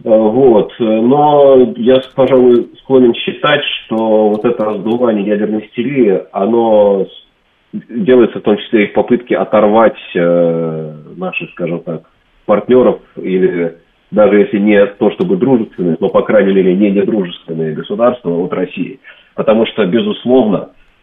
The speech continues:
а, ядерное табу — это абсолютно реальная вещь, а, которая <clears throat> воспринимается как таковое большинством стран мира.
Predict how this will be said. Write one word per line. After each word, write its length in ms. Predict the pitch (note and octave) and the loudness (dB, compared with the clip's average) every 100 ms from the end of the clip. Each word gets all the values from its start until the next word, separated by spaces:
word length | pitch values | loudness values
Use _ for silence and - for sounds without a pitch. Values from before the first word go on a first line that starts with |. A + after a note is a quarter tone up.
| - | -8
а, 600 | F2+ E2+ F2 F2 E2+ E2+ | 0 2 4 2 2 0
ядерное 440 | G2 G#2 G2+ G2 | 2 0 0 -2
табу — 480 | F#2+ G2 G2 B2+ A2 F#2 | 0 0 2 4 4 2
это 880 | - F#2+ F2+ F2 F2 E2 D#2+ D#2 - | 0 0 2 2 0 -4 -10 -18 -16
абсолютно 480 | - A2 G#2+ - F#2 | -10 -2 -2 0 -2
реальная 460 | F#2+ F#2 E2 D#2+ | 2 2 0 -4
вещь, 340 | F#2 G#2+ - - _ _ _ - | -2 -2 -4 -12 _ _ _ -10
а, 260 | F2 E2+ E2 | -2 -2 -2
которая 540 | - F2+ G2+ G2 F#2 - _ - | -6 -2 0 0 -2 -8 _ 0
<clears throat> 420 | F3 G#2 - - | 2 2 -2 -10
воспринимается 760 | F#3+ G3 - G#2 G2+ G#2+ G2 - | -4 -4 -2 0 2 2 0 -4
как 180 | F2 - | -12 -8
таковое 520 | F2+ G2 F#2+ G2+ F2+ | -2 0 2 2 2
большинством 540 | F#2 - F#2+ - F2 | -2 -4 -6 -4 -6
стран 280 | - F2+ F2 | -4 -4 -2
мира. 260 | F#2 D2+ | -4 -6